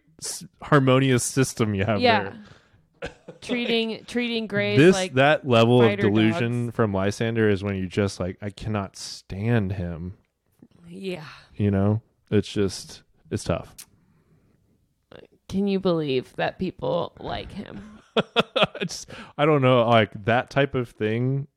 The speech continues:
Speaker 1: when he does stuff like that, and he does, he's had moments like that.
Speaker 2: Well, these few chapters, he's real,
Speaker 1: Yeah.
Speaker 2: like, up his own ass.
Speaker 1: <laughs> Yes.
Speaker 2: He's just
Speaker 1: He's always been that way, you know? He's been that way since Iron Gold, so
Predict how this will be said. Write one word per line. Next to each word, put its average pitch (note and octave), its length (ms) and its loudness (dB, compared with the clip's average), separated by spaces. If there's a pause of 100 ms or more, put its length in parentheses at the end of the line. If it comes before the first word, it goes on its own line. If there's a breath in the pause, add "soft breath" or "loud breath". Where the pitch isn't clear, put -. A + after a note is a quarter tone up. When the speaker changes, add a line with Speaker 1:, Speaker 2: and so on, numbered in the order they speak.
(260)
Speaker 1:
when G#2+ 200 2
he A2 100 0
does G2+ 260 2
stuff G2+ 260 0
like G#2 120 -2
that, G#2+ 200 -2
and G#2+ 100 -4
he C#3 100 -2
does, A#2 380 4
he's B2 180 -4
had A2+ 180 0
moments G2+ 360 -2
like G2 220 -4
that. G2 340 -2
Speaker 2:
Well, B3 100 -6
these C#4+ 380 -6
few C#4+ 240 -12
chapters, F3+ 640 -8
he's G3+ 240 -14
real, F#3 560 -8
Speaker 1:
Yeah. F#2 360 -2
Speaker 2:
like, F3 360 -6 (520)
up F#3 180 -6
his F#3 180 -8
own D#3+ 180 -6
ass. D3 340 -8
Speaker 1:
<laughs> - 260 -4
Yes. - 500 -2
Speaker 2:
He's G3+ 240 -12
just - 140 -10
Speaker 1:
He's G#3 200 8
always F#3+ 400 4
been F3 240 -2
that A#2 200 2
way, G#2+ 200 2
you A2+ 100 2
know? C#3 360 4
He's B2 200 -8
been C3+ 180 -4
that A#2 160 0
way G#2+ 160 0
since F#2+ 360 -10
Iron G2 260 -8
Gold, F2+ 340 -6
so F#2+ 300 -2